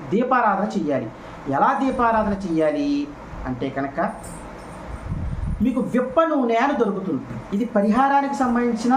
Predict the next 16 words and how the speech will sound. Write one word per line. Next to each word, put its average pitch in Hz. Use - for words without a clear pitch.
పరి-, 220
ఆ, 170
దీపారాధన, 190
నిత్య 185
దీపారాధన 220
కాదు. 160
మీరు 254
నిత్య 233
దీపారాధన 269
చేసుకుంటున్నారు, 233
ఉదయం 254
చేసేసుకోండి, 208
సాయంత్రం 247
ఈ 262
పరిహార 240
దీపారాధన 214